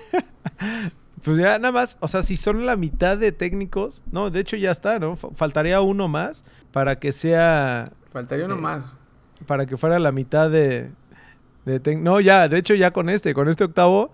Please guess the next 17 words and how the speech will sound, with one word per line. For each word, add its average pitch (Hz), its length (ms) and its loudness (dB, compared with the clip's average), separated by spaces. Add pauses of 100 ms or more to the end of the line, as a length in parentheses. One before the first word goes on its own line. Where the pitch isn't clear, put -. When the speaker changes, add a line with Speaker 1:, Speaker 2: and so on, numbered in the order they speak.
(160)
Speaker 1:
son 165 220 2
dieciséis 165 480 0
jornadas. 165 800 -2 (500)
Te 147 60 0
digo, 165 260 4
te 165 120 0
iba 170 100 4
a - 20 6
decir 160 420 2 (200)
uno 165 320 2
cada 135 680 4
dos 147 300 -2
jornadas, 135 580 -2
güey. - 160 -16 (680)
Y 143 180 4
de 147 160 6
equipos, 196 720 2